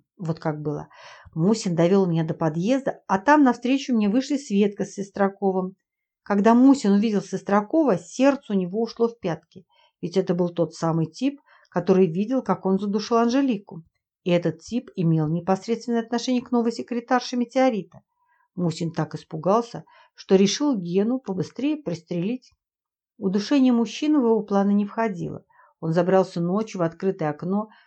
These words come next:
навел на Гену пистолет и выпустил пулю. Но Гена оказался парнем не промах. Когда Мусин лез в окно,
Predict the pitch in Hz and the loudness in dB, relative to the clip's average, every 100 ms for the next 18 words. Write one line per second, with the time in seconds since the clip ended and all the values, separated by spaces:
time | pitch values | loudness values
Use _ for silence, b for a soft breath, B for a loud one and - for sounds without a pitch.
0 | b 196 208 277 262 196 180 170 165 175 | b -2 2 4 2 0 0 -2 -2 -6
1 | - 233 277 285 - 170 220 240 208 156 | 0 2 2 -2 -4 -4 -4 -8 -10 -10
2 | 143 - 156 151 - _ _ _ 160 147 | -10 -12 -10 -10 -12 _ _ _ -4 -4
3 | 147 156 170 190 208 202 208 208 220 180 | -2 -4 -2 -2 0 0 0 -2 -6 -2
4 | 147 143 151 170 185 240 233 - - b | -2 -2 -4 -4 -4 -4 -4 -6 -12 b
5 | b b _ _ _ _ _ _ 175 185 | b b _ _ _ _ _ _ -4 0
6 | 175 175 175 165 160 - 151 156 160 165 | 2 2 2 0 -2 -6 -6 -4 0 0
7 | 156 - 147 160 156 190 247 302 | 0 -4 -2 -2 0 0 0 0